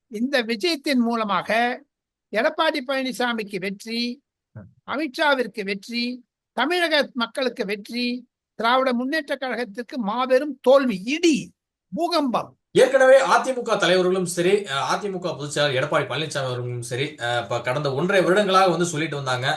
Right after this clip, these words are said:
Speaker 2: "நாங்க வந்து பாஜகவுடன் எக்காலத்திலும் கூட்டணி இல்லை, இப்போதும் சொல்கிறோம், சிறுபான்மை நலன் காக்க நாங்க வந்து உறுதியாக இருப்போம், எந்த காலத்திலும் இனிமேல் வந்து அ தி மு க வந்து பாஜகவோடு கூட்டணி வைக்காது" அப்படிங்கிறதும் சொல்லிட்டு இருந்தாங்க. ஆனா இப்ப திடீர்னு இந்த சந்திப்பு,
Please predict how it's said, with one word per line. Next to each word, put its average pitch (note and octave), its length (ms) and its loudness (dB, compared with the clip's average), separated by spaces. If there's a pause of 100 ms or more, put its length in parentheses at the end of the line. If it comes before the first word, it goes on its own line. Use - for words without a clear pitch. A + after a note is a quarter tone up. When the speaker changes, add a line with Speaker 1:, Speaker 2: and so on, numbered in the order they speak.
(100)
Speaker 2:
"நாங்க C#3 260 -2
வந்து D3 260 -2 (100)
பாஜகவுடன் D#3 840 0
எக்காலத்திலும் D#3 640 -2
கூட்டணி C#3+ 340 -6
இல்லை, C3 240 2 (400)
இப்போதும் G3 500 4
சொல்கிறோம், E3 420 2
சிறுபான்மை F3 500 0
நலன் D3 300 -4
காக்க C#3 360 0
நாங்க C#3 220 -4
வந்து C3+ 260 -6
உறுதியாக C#3 480 0
இருப்போம், B2 400 -2 (400)
எந்த F3 260 0
காலத்திலும் G3 460 2
இனிமேல் E3+ 340 0
வந்து F3 160 0
அ D#3 160 4
தி F3 140 -2
மு E3 120 -4
க D3 120 -8
வந்து C#3+ 180 -6
பாஜகவோடு C#3+ 560 -2
கூட்டணி C3+ 260 -6
வைக்காது" B2+ 340 0
அப்படிங்கிறதும் A#2+ 420 -6
சொல்லிட்டு G#2+ 240 -6
இருந்தாங்க. F#2+ 260 -12 (400)
ஆனா C4 160 6
இப்ப G#3+ 200 4
திடீர்னு C#4 440 6
இந்த A3 220 4
சந்திப்பு, G#3+ 500 2